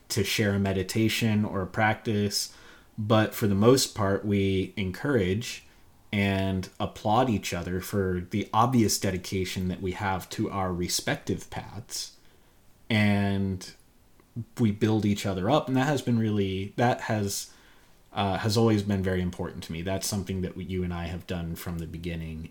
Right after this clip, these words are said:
is encouraging each other and supporting each other without trying to, um, homogenize each other. And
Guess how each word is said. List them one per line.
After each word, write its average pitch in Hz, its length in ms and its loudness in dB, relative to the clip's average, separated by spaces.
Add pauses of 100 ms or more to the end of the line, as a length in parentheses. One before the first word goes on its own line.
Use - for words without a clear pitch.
is 80 600 -6 (520)
encouraging 92 680 0
each 87 220 -4
other 85 300 -4
and 85 240 -6
supporting 92 500 -4
each 85 200 -8
other 85 300 -6 (280)
without 95 540 -2
trying 90 460 -4
to, 85 580 -4 (540)
um, 82 720 -6 (440)
homogenize 85 1300 -4
each - 260 -10
other. - 360 -12 (720)
And 95 720 -2